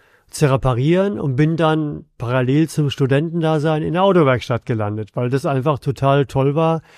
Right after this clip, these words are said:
so kaputte Kisten zu haben und zu überlegen, was ist kaputt und die dann zu reparieren. Damals ging das noch. Heute ist es ein ganz anderes Ding,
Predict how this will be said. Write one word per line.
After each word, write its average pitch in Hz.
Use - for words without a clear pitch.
so 147
kaputte 143
Kisten 156
zu 170
haben 170
und 165
zu 147
überlegen, 135
was 131
ist 117
kaputt 175
und 175
die 165
dann 160
zu 147
reparieren. 139
Damals 139
ging 170
das 131
noch. 113
Heute 165
ist 143
es -
ein 190
ganz 165
anderes 160
Ding, 180